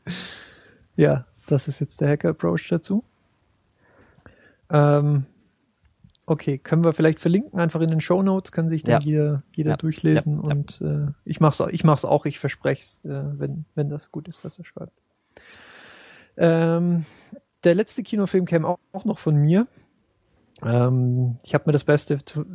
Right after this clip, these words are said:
Speaker 1: zum Schluss aufgespart. Ähm, der Film heißt Upstream Color, nämlich. Und falls euch das jetzt nichts sagt,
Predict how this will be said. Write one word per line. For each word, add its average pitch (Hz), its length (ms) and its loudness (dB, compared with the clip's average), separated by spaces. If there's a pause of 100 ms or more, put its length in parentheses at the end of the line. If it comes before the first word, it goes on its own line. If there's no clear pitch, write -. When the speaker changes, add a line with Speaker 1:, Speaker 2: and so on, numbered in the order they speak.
Speaker 1:
zum 151 180 -2
Schluss 196 180 2
aufgespart. 151 720 0 (760)
Ähm, 151 680 2 (220)
der 156 100 2
Film 170 200 2
heißt 160 300 0
Upstream - 380 -2
Color, 156 400 2 (120)
nämlich. 196 500 -2 (340)
Und 156 400 -4
falls 156 260 2
euch 156 120 -6
das 156 160 -2
jetzt 156 160 -6
nichts - 280 -4
sagt, - 440 0